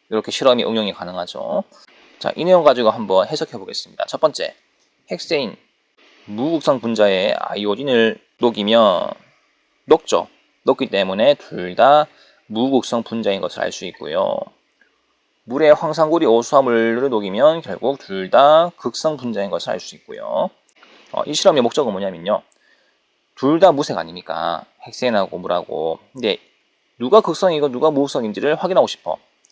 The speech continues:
이때 사용하는 시럽이 요 시럽입니다. 아시겠죠? 다음 상식. 매운 음식을 먹었을 때 물보다 우유를 많이 마시지 않습니까?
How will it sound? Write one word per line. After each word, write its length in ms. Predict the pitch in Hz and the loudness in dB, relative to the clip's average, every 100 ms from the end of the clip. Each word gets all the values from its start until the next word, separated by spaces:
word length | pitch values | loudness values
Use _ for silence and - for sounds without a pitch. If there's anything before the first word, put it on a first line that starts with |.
| - | -12
이때 680 | 175 _ _ 196 196 196 - _ _ _ | -12 _ _ 6 8 6 2 _ _ _
사용하는 340 | - 135 107 | -4 0 -2
시럽이 460 | - 90 95 156 170 - | -4 -6 -6 -8 -10 -12
요 160 | 185 101 | -4 -4
시럽입니다. 460 | - 90 76 - - _ _ _ _ | -4 -8 -10 -20 -20 _ _ _ _
아시겠죠? 420 | - - - - - _ _ - 988 1017 988 - _ _ _ _ - | -16 -14 -10 -10 -10 _ _ -8 -4 -2 -4 -8 _ _ _ _ -4
다음 120 | 117 | -2
상식. 320 | 139 151 - - _ _ _ _ _ _ - | 0 -2 -4 -10 _ _ _ _ _ _ -2
매운 240 | 113 170 | 2 2
음식을 240 | 147 139 117 | 2 -2 -2
먹었을 400 | 113 101 98 - | 0 -2 -4 -2
때 340 | 107 98 78 - _ | 0 2 -2 -10 _
물보다 640 | 104 127 160 180 156 143 | -4 -2 0 2 6 6
우유를 400 | - 98 120 151 | 6 -2 0 2
많이 260 | 98 90 95 | 2 0 -2
마시지 280 | 90 - 85 | -6 -6 -10
않습니까? 800 | 82 - 87 82 78 78 82 - | -10 -12 -16 -16 -10 -4 -4 -6